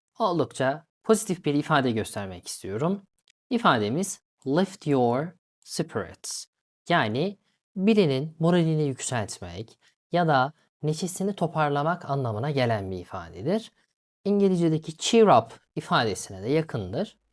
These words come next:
Örnek diyalogumuza baktığımızda A kişisi, "I've had a rough day." diyor. Yani "Zor bir gün geçirdim bugün." Diğeri de, "Let me tell you something to lift your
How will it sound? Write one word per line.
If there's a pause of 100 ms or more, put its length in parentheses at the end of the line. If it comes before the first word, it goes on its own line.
(540)
Örnek
diyalogumuza
baktığımızda (160)
A
kişisi, (380)
"I've
had
a
rough
day." (280)
diyor.
Yani
"Zor
bir
gün
geçirdim
bugün." (580)
Diğeri
de, (360)
"Let
me
tell
you
something (480)
to
lift
your